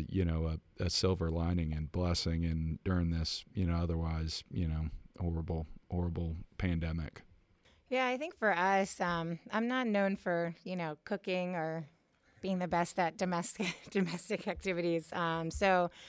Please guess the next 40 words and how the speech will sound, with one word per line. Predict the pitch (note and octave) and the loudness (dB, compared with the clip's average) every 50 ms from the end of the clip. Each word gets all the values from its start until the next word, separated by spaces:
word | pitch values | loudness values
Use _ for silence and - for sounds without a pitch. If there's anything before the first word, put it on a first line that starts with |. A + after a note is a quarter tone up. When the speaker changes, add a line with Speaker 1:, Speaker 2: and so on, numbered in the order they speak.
| - - - - _ | -20 -20 -20 -2 _
Speaker 2:
really | A#3 C4 B3+ A3 | 8 8 8 8
forced | G#3+ - A3 G#3 G3+ G3+ G3+ - - - | 6 4 2 2 4 2 0 -2 -4 -4
to | G3+ - | -6 -6
cook, | - - F#3+ F3 E3 - - - - - | -2 0 0 0 0 -2 -6 -14 -10 -4
to, | F#3+ F3+ F3 E3+ E3 | -2 0 0 0 0
to | D#3+ - F#3+ | 0 -4 -6
plan, | E3+ - - F3+ E3+ E3+ E3+ E3 E3 E3 E3 D#3+ D#3+ | -6 -4 -4 -4 -4 -2 -4 -4 -4 -4 -6 -8 -8
to, | - F3+ D#3+ D#3 D3+ D#3 | -4 -4 -2 -2 -2 -4
to | - - - F#3+ | -4 -4 -4 -2
do | D#3+ F3+ F#3+ | 0 0 -2
some | F3+ - G3+ F3+ | -2 -2 -6 -6
things | E3 - E3+ F3 E3+ - | -4 -4 -4 -4 -4 -6
together | - F3 D#3 E3+ D#3+ D#3+ D#3+ E3 D#3+ E3 | -8 -6 -2 -2 -2 0 0 0 0 -2
in | E3 E3 | -2 -2
that | E3 E3 D#3+ - - | -2 -4 -4 -6 -6
sense, | - - D#3+ D#3+ D#3+ D#3+ E3 - - - | -6 -4 -4 -2 -2 -4 -6 -6 -8 -6
um, | E3 E3 E3 D#3+ D#3+ D#3 D#3+ D#3 D#3+ E3 - - - - - - - - - _ | -4 -2 -2 -2 -2 -2 -4 -4 -6 -8 -10 -16 -20 -20 -20 -20 -20 -20 -14 _
which | - G#3+ - - | -4 -2 0 0
I | G#3 | 0
think, | G3+ - G3+ F#3+ F#3 - - _ | 2 2 2 2 2 -2 -4 _
you | B3 A#3+ | -4 -2
know, | A3 F3 D3+ D#3 E3 - | -2 -2 -2 -4 -6 -4
your | - F#3 F3+ E3 | -4 -4 -4 -4
time | - G3 F#3 F3+ F3+ F3+ | -4 -4 -2 -2 -2 -2
around | F3 F3 E3+ E3+ E3+ E3+ E3+ E3+ E3 D#3 - - | -2 -2 0 0 -2 -2 -2 -4 -6 -6 -6 -8
a | F3 | -8
table | - - F#3+ F#3+ G3 F#3 F3+ E3 E3 E3 E3+ F3 A3+ | -2 0 0 2 2 2 2 2 2 0 -2 -4 -2
while | - E3+ E3 E3+ | -2 0 2 4
you're, | E3+ E3+ E3 E3 D#3+ D#3+ E3 E3 - _ | 4 4 2 2 0 -2 -4 -8 -10 _
you | - F#3+ F#3 | -6 -4 -2
know, | E3 D#3+ D#3+ E3 E3 F3 - _ _ | -2 -2 -4 -4 -6 -8 -10 _ _
sharing | - - G3+ F#3 F3+ F3 E3+ | -4 0 0 2 2 0 -2
food | - - G3+ G3+ G3 F3+ F3 E3 - | 0 2 2 4 4 4 2 0 -2
can | - F3 E3+ E3+ E3 | -2 -2 -2 0 0
be | F3 F3 E3+ E3 E3 E3 E3 E3+ - | 0 2 2 2 0 0 -2 -4 -2
really | E3+ F3+ F3 F3 E3+ E3 | 0 2 4 4 2 0
profound. | - E3 D#3 - F3+ F#3 F3+ F3+ F3 E3 E3 | -2 -6 -4 -2 0 2 2 4 2 2 2
And | E3 E3 E3 E3 - - - - - - - - | 0 -2 -2 -4 -8 -14 -20 -20 -20 -20 -14 -2
with | - G3+ F#3+ - | 0 0 4 6
our | G#3 A3+ A#3+ A#3+ A#3+ A3+ G#3 F#3+ - | 8 8 8 8 8 6 4 2 0